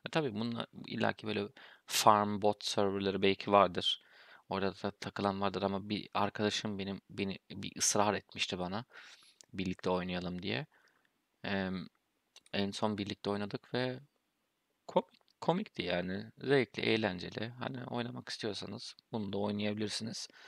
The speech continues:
Hmm.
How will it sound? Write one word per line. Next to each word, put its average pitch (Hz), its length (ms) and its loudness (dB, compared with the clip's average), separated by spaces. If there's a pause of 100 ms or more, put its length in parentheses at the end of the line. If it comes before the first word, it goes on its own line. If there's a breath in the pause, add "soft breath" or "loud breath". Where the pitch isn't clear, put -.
(3000 loud breath)
Hmm. 113 320 -2